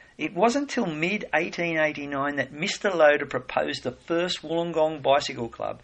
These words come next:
in a meeting of sixteen local cyclists. Keen local rider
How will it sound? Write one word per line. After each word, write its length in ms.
in 120
a 40
meeting 480
of 140
sixteen 680
local 340
cyclists. 720
Keen 420
local 400
rider 460